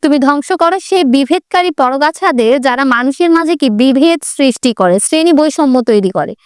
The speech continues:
তাদেরকে তুমি কি ধ্বংস করে দাও। পরের শ্রমে গড়ছে যারা মস্ত দালান, বাড়তি তাদের বাহাদুরি গুড়িয়ে ফেলো।" অর্থাৎ যারা শ্রমজীবী মানুষদেরকে শোষণ করে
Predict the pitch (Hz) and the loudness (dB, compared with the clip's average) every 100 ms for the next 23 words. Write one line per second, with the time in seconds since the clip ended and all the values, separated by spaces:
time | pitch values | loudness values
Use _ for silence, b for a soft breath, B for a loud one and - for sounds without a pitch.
0 | b b b 277 269 339 339 339 349 349 | b b b -4 -2 -6 -4 -2 0 0
1 | 247 214 269 269 294 247 214 175 151 - | 0 0 0 0 -2 0 0 0 -4 -8
2 | _ _ - B B - 311 320 370 403 | _ _ -20 B B -2 0 2 0 -2
3 | - 381 359 392 320 262 294 - 370 349 | -2 -4 -2 -2 -2 -2 -2 -2 -2 0
4 | 339 330 247 262 - 349 285 277 285 480 | 0 0 0 -2 -2 -2 0 0 -2 -4
5 | - 269 254 254 - 339 339 320 320 240 | -6 -4 -2 -2 -4 -4 -2 0 -2 -2
6 | 233 254 269 311 247 226 220 220 165 147 | -2 -4 -2 -2 0 0 2 0 -2 -6
7 | - 240 311 320 311 254 269 294 - 320 | -2 -2 0 0 0 0 0 -2 -2 -2
8 | 370 359 339 330 277 294 285 269 302 359 | 0 0 0 0 0 -2 -4 -4 -2 0
9 | 330 392 359 311 254 247 311 | 0 0 0 0 0 2 0